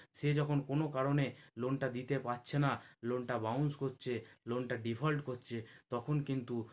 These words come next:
তাদের ঠিক সেম আরও একটা টিম আছে, যেটা হচ্ছে রিকভারি টিম। তারা কিন্তু নানা রকমভাবে তাদের ওপর কিন্তু প্রেশার ক্রিয়েট করছে, নানা রকমভাবে প্রেশার ক্রিয়েট করছে,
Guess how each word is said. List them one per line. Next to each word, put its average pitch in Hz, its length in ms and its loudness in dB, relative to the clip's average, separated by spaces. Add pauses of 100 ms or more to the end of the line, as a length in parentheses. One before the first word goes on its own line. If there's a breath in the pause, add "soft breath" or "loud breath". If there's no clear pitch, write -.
(120 loud breath)
তাদের 135 280 2 (100)
ঠিক 147 240 0 (200 loud breath)
সেম 170 380 2 (200 loud breath)
আরও 147 240 6
একটা 147 440 2 (320 loud breath)
টিম 156 240 6
আছে, 127 360 0 (200 loud breath)
যেটা 127 260 0
হচ্ছে 123 220 -2
রিকভারি 131 500 2
টিম। 117 260 -2 (280 loud breath)
তারা 131 220 2
কিন্তু 120 480 -6 (200 loud breath)
নানা 131 240 2
রকমভাবে 135 600 2
তাদের 123 300 2
ওপর 117 180 -4
কিন্তু 113 240 -6
প্রেশার 123 500 -2
ক্রিয়েট 117 260 -4
করছে, 110 420 -8 (460 loud breath)
নানা 151 220 4
রকমভাবে 165 400 4
প্রেশার 147 420 0
ক্রিয়েট 151 240 0
করছে, 151 440 0